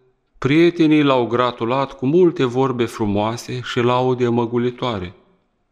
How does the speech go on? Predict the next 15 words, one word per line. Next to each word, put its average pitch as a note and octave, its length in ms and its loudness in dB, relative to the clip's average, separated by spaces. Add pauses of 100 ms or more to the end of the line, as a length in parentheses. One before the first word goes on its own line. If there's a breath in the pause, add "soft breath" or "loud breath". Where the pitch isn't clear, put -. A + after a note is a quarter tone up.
(340)
dar A#2 240 -2
pe B2+ 140 -2
sfârșite B2 1000 -6
s-a - 220 -2
ridicat D3+ 480 -2
unul D3 320 2
mai B2+ 180 2
din A#2 200 0
coada A#2+ 320 -2
mesei G#2+ 520 -6 (600)
și - 140 -6
a D#3 80 0
grăit C#3+ 320 -4
cam C3 240 -4
așa: G#2 420 -8